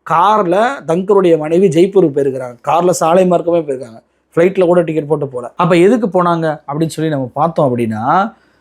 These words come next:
அவங்க எங்க போயிருக்கிறாங்க அப்படின்னா, ராஜஸ்தான்ல அவங்களுக்கு சொந்தமான ஒரு இடத்துல ஒரு பிரம்மாண்டமான ஒரு பங்களா கட்டிக்கிட்டு இருக்கிறாங்க, பண்ணை வீட்டுல. அதாவது காம்னா பங்-, ஃபார்ம் ஹவுஸ் அப்படின்ற பேர்ல ஒரு பங்களா கட்டிக்கிட்டு இருக்காங்க. அதே போல மெயின் ரோட்ல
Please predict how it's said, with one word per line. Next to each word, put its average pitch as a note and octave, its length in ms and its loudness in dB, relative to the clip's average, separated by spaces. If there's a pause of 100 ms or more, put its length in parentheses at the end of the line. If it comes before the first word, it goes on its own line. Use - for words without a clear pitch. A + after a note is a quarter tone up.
(120)
அவங்க C3+ 220 2
எங்க G#3+ 220 6
போயிருக்கிறாங்க D3 580 2
அப்படின்னா, A2+ 360 -2 (140)
ராஜஸ்தான்ல D3+ 840 0
அவங்களுக்கு D#3+ 420 -2
சொந்தமான F3 560 0
ஒரு C#3 160 2
இடத்துல D#3+ 380 0
ஒரு F#3+ 160 0
பிரம்மாண்டமான D#3 840 -2
ஒரு D3 180 2
பங்களா D3 340 0
கட்டிக்கிட்டு B2 380 -8
இருக்கிறாங்க, A#2 300 -12
பண்ணை C#3 280 -6
வீட்டுல. A#2 240 -8 (580)
அதாவது D#3 400 2
காம்னா E3 320 2 (220)
பங்-, C#3+ 200 -6
ஃபார்ம் D3+ 300 -2
ஹவுஸ் D3 200 -2
அப்படின்ற C3+ 360 -4
பேர்ல C#3 220 2
ஒரு D3+ 160 4
பங்களா C#3 340 0
கட்டிக்கிட்டு B2 360 -8
இருக்காங்க. A2 340 -16
அதே D3 360 2
போல A#2+ 400 -2
மெயின் E3 340 0
ரோட்ல C#3+ 720 0